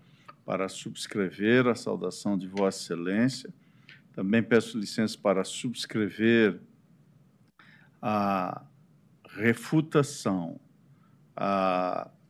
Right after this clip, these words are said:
à barbárie da qual foi vítima o Supremo Tribunal Federal em oito de janeiro último e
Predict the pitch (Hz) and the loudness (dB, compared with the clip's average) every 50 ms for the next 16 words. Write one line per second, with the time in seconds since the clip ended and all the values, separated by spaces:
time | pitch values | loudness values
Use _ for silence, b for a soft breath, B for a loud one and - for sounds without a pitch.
0 | - - _ - 101 90 87 - 104 101 87 90 95 107 113 117 117 117 110 101 | -20 -18 _ -6 -6 -6 -2 -2 -2 -2 -2 -2 0 2 4 6 6 4 4 2
1 | 87 95 95 95 - - 107 98 98 - - - 101 92 92 - 117 131 147 139 | -2 -4 -6 -6 -4 -2 0 0 0 -2 -6 -8 -8 -8 -8 -2 0 0 0 0
2 | - - - 139 113 95 87 95 b b b b b b _ _ _ - - - | -2 -4 -2 0 0 0 -2 -4 b b b b b b _ _ _ -18 -14 -12
3 | 117 98 - 101 104 117 120 117 101 - 101 90 95 95 92 90 95 - - - | -12 -10 -4 0 2 2 4 2 2 -2 -6 -8 -4 -2 -2 -2 -2 -4 -6 -10
4 | 87 90 90 87 90 95 101 110 117 123 120 113 101 98 98 101 101 101 - 101 | -8 -6 -4 -4 -2 -2 0 0 0 0 0 0 0 0 0 0 -2 -2 -6 -10
5 | 87 85 - 87 - 92 87 87 87 87 85 80 85 85 90 107 120 120 - - | -10 -10 -12 -10 -8 -6 -4 -4 -2 -4 -4 -6 -6 -6 -4 -2 -2 -4 -4 -4
6 | - 135 131 B B B B B B B B B B B _ - 90 87 90 92 | -2 -2 -2 B B B B B B B B B B B _ -10 -6 -4 -2 -2
7 | 95 98 98 104 113 127 | 0 0 0 -2 -2 -4